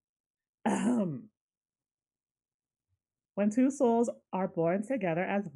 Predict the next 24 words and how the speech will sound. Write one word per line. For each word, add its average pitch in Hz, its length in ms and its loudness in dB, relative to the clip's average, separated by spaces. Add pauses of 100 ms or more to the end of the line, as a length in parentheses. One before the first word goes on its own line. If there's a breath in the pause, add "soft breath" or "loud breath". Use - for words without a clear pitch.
one, 147 400 -6 (440)
they 165 160 -2
are 160 120 0
twin 147 220 -8
flames, - 500 -12 (600)
each 240 420 -2
embodying 180 760 0 (100)
a 160 100 -4
specific 208 500 -6 (100)
essence 175 400 -6
of 143 220 -8
oneness, - 380 -8 (400)
one 165 160 -6
the 156 60 -6
masculine, 247 580 -2 (560)
one 180 180 -4
the 180 60 -4
feminine. 147 500 -8 (560)
They 175 140 2
exist 196 440 -6
together 214 380 -2
as 175 240 -4
one 196 380 -2
unit, 196 400 -2